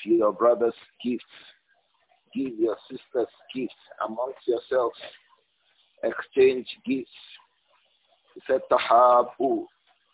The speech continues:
You would love yourselves. So from two major means of connection and mutual love and understanding amongst the people, amongst the Muslims, is making the taslims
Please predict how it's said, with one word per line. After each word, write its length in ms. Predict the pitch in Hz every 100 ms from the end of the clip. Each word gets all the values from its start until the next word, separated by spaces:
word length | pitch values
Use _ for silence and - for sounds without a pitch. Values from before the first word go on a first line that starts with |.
| _ _ _ _ _ _ 117
You 120 | 127
would 160 | 123
love 260 | 131 143 135
yourselves. 540 | 127 123 135 143 117 - - _ _ _ _ _ _ _ _ _ -
So 140 | - -
from 200 | 123 120 - -
two 280 | - 330 - -
major 640 | - 156 165 - 147 151
means 380 | 147 143 139 127 - -
of 320 | 110 101 95 _ _ _
connection 600 | 117 123 123 - 110 107 - 104
and 240 | 101 95 95 _ _ _ _ _ _ -
mutual 340 | 123 - 123 120
love 240 | 110 113 107
and 160 | 104
understanding 640 | 98 98 95 - 107 110 107
amongst 400 | 101 101 101 _
the 80 | 120 -
people, 380 | - _ 95 - _ -
amongst 340 | 104 113 - -
the 60 | -
Muslims, 500 | 101 - - - - -
is 140 | - _ _ _ _
making 400 | 110 107 - 107
the 80 | - -
taslims 600 | 92 - - 107 117